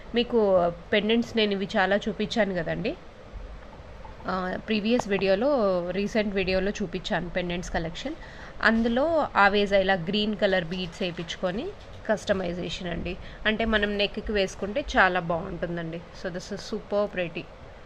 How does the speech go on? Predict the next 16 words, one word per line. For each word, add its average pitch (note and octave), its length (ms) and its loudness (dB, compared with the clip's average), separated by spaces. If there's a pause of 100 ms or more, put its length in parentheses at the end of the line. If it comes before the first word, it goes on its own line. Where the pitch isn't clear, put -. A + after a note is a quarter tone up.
(360)
చూడండి F#3 340 -2
పెండెంట్కి F3 520 -4
సింపుల్గా A3 680 0 (300)
చాలా A3 200 6
బాగుంటుంది. F3+ 580 0
కాకపోతే A#3+ 560 2
ఏంటంటే A3 300 0
మనం C4 260 2
రిమూవబుల్ G3+ 540 2 (120)
చేయలేము D#3 340 -2
లాకెట్ని. E3+ 580 -2 (460)
So, A#3+ 140 0
ఇలా A3+ 100 0
ఫిక్స్ A3+ 340 -2
వచ్చేస్తుంది D3 640 -4 (920)
గ్రీన్ F#3 220 0